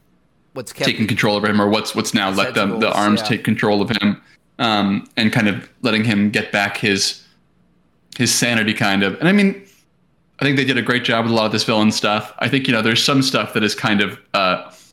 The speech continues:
Speaker 2: uh, pigeonholed or, like, not <laughs> really, not really expanded upon in a good way. Like, Sandman is all there for his daughter, like, totally cool. Like, he's, like, the one who's the most down to earth, who,
Speaker 1: Yeah.
Speaker 2: like, wants just to go. And then suddenly when the other villains rebel, he's like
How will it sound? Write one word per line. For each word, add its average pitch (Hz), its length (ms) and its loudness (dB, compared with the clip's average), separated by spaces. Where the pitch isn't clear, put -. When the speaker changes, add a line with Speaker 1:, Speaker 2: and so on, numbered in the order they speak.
Speaker 2:
uh, 92 380 0
pigeonholed 107 500 0
or, 104 40 2
like, - 160 0
not 120 220 0
<laughs> 151 400 -2
really, 175 220 4
not 156 260 -2
really 135 160 2
expanded 117 480 -2
upon 110 220 0
in 107 80 2
a - 40 2
good 104 140 0
way. 101 260 0
Like, 110 160 -2
Sandman 110 480 2
is 104 120 -2
all 107 280 0
there 101 220 0
for 107 120 -2
his 110 160 0
daughter, 92 380 2
like, 95 220 -2
totally 107 360 2
cool. 95 380 0
Like, 92 180 0
he's, 107 200 -2
like, 101 180 -2
the 101 100 0
one 101 240 2
who's 107 300 -2
the 110 100 -2
most 101 380 2
down 104 240 0
to 98 120 -2
earth, 98 280 0
who, - 80 -2
Speaker 1:
Yeah. 92 60 0
Speaker 2:
like, 92 120 -2
wants 98 300 0
just 107 160 -2
to 107 80 -2
go. 104 180 -2
And 127 100 2
then 120 160 0
suddenly 113 300 2
when 110 100 2
the 110 100 4
other 107 200 2
villains 107 340 2
rebel, 104 320 0
he's 110 160 0
like 98 80 -2